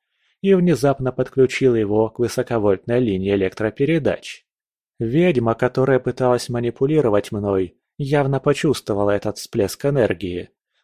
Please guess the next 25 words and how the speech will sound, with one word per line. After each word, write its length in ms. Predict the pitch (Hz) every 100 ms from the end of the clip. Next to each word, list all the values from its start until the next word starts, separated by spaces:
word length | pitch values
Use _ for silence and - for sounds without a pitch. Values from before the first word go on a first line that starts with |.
| _
потому 380 | 139 135 131 135
что 240 | - 127
тут 280 | - 131 107
же 100 | 123
попыталась 640 | 123 127 123 127 123 -
оторваться, 800 | 127 143 151 110 - - 90 - _ _ _ _
но 180 | 123 127
я 280 | 113 101 87
не 100 | 92
отпускал. 800 | 95 117 117 - 120 90 - - _ _ _ -
Я 220 | 113 120
продолжал 680 | - 120 113 113 110 123 107
накачивать 680 | 101 131 123 - 110 104
ее 240 | 120 131 120
своей 400 | - 120 127 104
силой, 600 | - 151 117 98 92 _ _ _
мысленно 540 | 151 170 156 - 135 131
наслаждаясь 880 | 131 - 123 104 117 135 123 107 123
ее 220 | 120 127
бессильной 600 | 113 117 - 127 120 131
яростью, 760 | 131 123 101 95 - 101 90 - _ -
визгом 640 | 117 147 127 107 104 95 _ -
и 100 | -
прочими 500 | - 139 - 120 143
воплями. 680 | 156 110 - 98 92 -